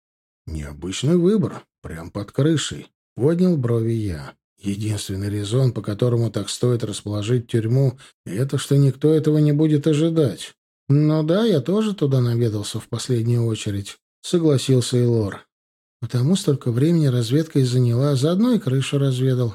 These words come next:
Она не охраняется. Да и внизу охрана так себе. Клан явно расслаблен. А у тебя получилось найти что-то в том клане?"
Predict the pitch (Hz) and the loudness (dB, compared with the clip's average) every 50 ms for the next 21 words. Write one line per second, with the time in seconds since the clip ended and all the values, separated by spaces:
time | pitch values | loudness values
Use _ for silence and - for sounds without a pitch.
0 | - _ 147 151 165 175 170 160 151 143 - - 156 156 156 156 147 123 104 101 | -8 _ -4 -2 0 2 2 2 2 0 -2 -2 -2 0 0 2 2 0 0 -2
1 | 98 - - 92 - _ _ _ _ _ _ _ - 196 247 262 247 247 247 247 | -6 -10 -12 -14 -16 _ _ _ _ _ _ _ 0 2 2 4 4 4 4 4
2 | 233 226 240 220 160 - - 123 123 117 110 110 107 - 117 113 - - - - | 4 2 2 2 2 0 0 0 0 0 0 -2 -2 -4 -6 -6 -6 -8 -10 -10
3 | 101 101 98 98 - _ _ _ _ _ _ - 185 220 214 196 202 220 226 196 | -10 -10 -12 -14 -18 _ _ _ _ _ _ 0 0 2 4 4 4 4 4 2
4 | 143 127 120 117 123 - - - 135 127 120 101 98 101 101 98 - _ _ _ | 2 2 2 0 -2 -2 -2 -2 0 0 0 -2 -4 -8 -10 -14 -16 _ _ _
5 | _ _ _ _ _ _ - 104 - - 113 113 110 113 - 120 123 127 - 240 | _ _ _ _ _ _ -14 -14 -12 -8 -8 -8 -8 -6 -4 -4 -4 -2 0 2
6 | 254 240 180 - 123 107 101 101 - 104 - - - 101 - 101 - - - 143 | 2 2 2 0 -2 -6 -8 -8 -8 -10 -8 -8 -8 -8 -8 -12 -12 -2 -2 -2
7 | 110 95 - 117 113 107 95 85 76 - | -2 0 -4 -4 -4 -4 -4 -6 -8 -16